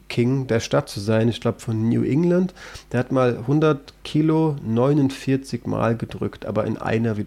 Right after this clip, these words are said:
in einem Satz halt. Als Light Heavyweight, der ist eins achtundsechzig groß.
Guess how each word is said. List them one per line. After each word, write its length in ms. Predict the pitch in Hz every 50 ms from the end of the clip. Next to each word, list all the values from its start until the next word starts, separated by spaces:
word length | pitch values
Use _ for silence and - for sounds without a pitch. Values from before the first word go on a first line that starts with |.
| - -
in 160 | - 73 -
einem 380 | - - 110 110 117 113 110 104
Satz 300 | 107 107 104 - - -
halt. 280 | 110 110 117 131 - - -
Als 240 | - 107 107 - -
Light 400 | 107 110 110 110 117 117 - -
Heavyweight, 480 | 131 131 131 135 117 117 117 117 -
der 60 | 131 117
ist 120 | - -
eins 280 | - - 117 113 - -
achtundsechzig 720 | - - - - - 113 104 113 104 - - - - -
groß. 340 | - - 110 110 107 -